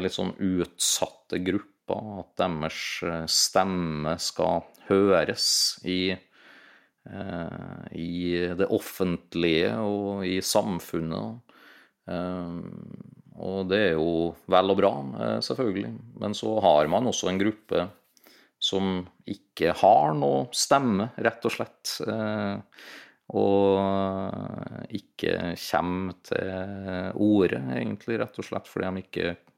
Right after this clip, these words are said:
kan, da. Og, ja, det, det er en veldig radikal, eh, annerledeshet, og,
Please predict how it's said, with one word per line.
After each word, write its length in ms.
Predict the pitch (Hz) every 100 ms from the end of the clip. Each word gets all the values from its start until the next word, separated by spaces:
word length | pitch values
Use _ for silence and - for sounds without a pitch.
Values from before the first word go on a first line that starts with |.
| _ _ -
kan, 300 | 92 110 143 143
da. 80 | 135 - _ - - - - - _ -
Og, 1400 | 98 98 95 95 95 - - - - - - - 107 107 -
ja, 100 | - - - _ -
det, 160 | 90 95 104 101 101 98 98 98 98 _ _ _ _ _ - _ -
det 140 | 110 101
er 100 | 92
en 140 | 117 113
veldig 320 | 87 82 85 87 85 85 87
radikal, 760 | 90 90 92 - 92 95 101 101 98
eh, 260 | 92 95 95 - 104
annerledeshet, 1120 | 101 87 85 80 80 - - 104 120 _ -
og, 400 | 98 98 98 95